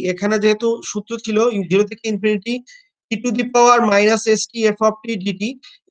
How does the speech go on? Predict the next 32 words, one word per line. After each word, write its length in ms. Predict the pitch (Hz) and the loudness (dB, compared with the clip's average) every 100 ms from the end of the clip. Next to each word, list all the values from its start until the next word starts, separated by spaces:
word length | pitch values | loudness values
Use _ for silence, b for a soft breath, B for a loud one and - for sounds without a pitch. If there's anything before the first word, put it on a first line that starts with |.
| 220 | 2
এর 80 | 196 | 2
জন্য 140 | 233 233 233 | 2 2 2
আমরা 140 | 226 226 | 2 0
লিখেছি 300 | 226 - - 240 | -4 -10 -14 -10
কি? 80 | 294 - - 180 | -12 -8 -4 -2
F 20 | 196 | 2
of 80 | 240 - _ 165 156 | 0 0 _ -2 -2
S। 40 | - - _ b b b | -6 -12 _ b b b
কিন্তু 200 | 254 254 240 | -8 0 0
এখানে 200 | 226 240 240 | 2 0 0
যদি 160 | 226 226 202 208 | -2 2 2 4
S 20 | |
এর 80 | 240 208 | 2 4
জায়গায় 220 | 214 214 202 247 | 2 2 0 -4
U 20 | 277 | -2
থাকে, 200 | 202 196 277 - | -4 -4 -10 -2
তাহলে 180 | 233 240 | 2 2
আমরা 100 | 220 214 | 4 2
এটা 120 | 214 | 0
লিখতে 200 | 196 - 196 | -4 -6 -6
পারবো 160 | 196 202 - 175 | -6 -6 -10 -10
F 20 | - | -4
of 80 | 277 - _ _ | -4 -4 _ _
Q। 40 | 254 180 - b b _ | -4 -4 -8 b b _
আমি 100 | 196 214 | 0 2
যেটা 140 | 226 214 | 2 4
বলেছিলাম 400 | 196 214 214 175 160 165 | 4 4 4 0 0 0
যে 80 | 196 196 B _ _ | -2 -2 B _ _
টি 100 | 247 240 | -6 -2
ফাংশনকে 480 | 247 233 233 240 240 220 | 0 0 -2 -4 -4 -4
শুধু 180 | 220 254 302 b _ 196 | -2 -2 -4 b _ -4
ই-, 140 | 214 | 0